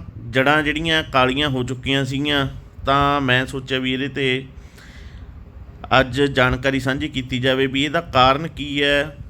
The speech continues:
ਕਿਹਦੇ ਕਰਕੇ ਜਿਹੜੀਆਂ ਜੜ੍ਹਾਂ ਜ਼ਿਆਦੀਆਂ ਭੂਰੀਆਂ ਹੋ ਜਾਂਦੀਆਂ, ਜਿਵੇਂ ਤੁਸੀਂ ਆਹ ਤਸਵੀਰ 'ਚ ਦੇਖ ਰਹੇ ਹੋ, ਜਾਂ ਕਹਿ ਲਈਏ ਜੜ੍ਹਾਂ ਜ਼ਿਆਦੀਆਂ ਕਾਲੀਆਂ ਹੋ ਜਾਂਦੀਆਂ, ਉਹਦੇ ਕਰਕੇ ਜਿਹੜੀ ਹੈ ਆਪਣੀ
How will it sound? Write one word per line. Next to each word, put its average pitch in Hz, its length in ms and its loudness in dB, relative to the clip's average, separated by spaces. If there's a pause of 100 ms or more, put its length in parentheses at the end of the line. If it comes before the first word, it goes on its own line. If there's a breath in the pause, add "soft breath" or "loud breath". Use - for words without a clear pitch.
(760)
ਕਿਹਦੇ 170 200 2
ਕਰਕੇ 160 340 0
ਜਿਹੜੀਆਂ 151 280 -2
ਜੜ੍ਹਾਂ 123 360 4
ਜ਼ਿਆਦੀਆਂ 120 480 2
ਭੂਰੀਆਂ 117 400 -2
ਹੋ 117 140 -2
ਜਾਂਦੀਆਂ, 113 420 -4
ਜਿਵੇਂ 110 220 -2
ਤੁਸੀਂ 117 280 -4
ਆਹ 120 60 2
ਤਸਵੀਰ 113 400 -2
'ਚ 110 80 -8
ਦੇਖ 107 260 -2
ਰਹੇ 113 120 2
ਹੋ, 113 140 -2 (800 loud breath)
ਜਾਂ 135 180 6
ਕਹਿ 147 160 0
ਲਈਏ 156 180 -2
ਜੜ੍ਹਾਂ 131 320 4
ਜ਼ਿਆਦੀਆਂ 117 460 2
ਕਾਲੀਆਂ 123 460 2
ਹੋ 131 140 0
ਜਾਂਦੀਆਂ, 127 520 -2 (720)
ਉਹਦੇ 190 200 2
ਕਰਕੇ 165 420 2
ਜਿਹੜੀ 165 320 0
ਹੈ 160 320 2
ਆਪਣੀ 143 640 -2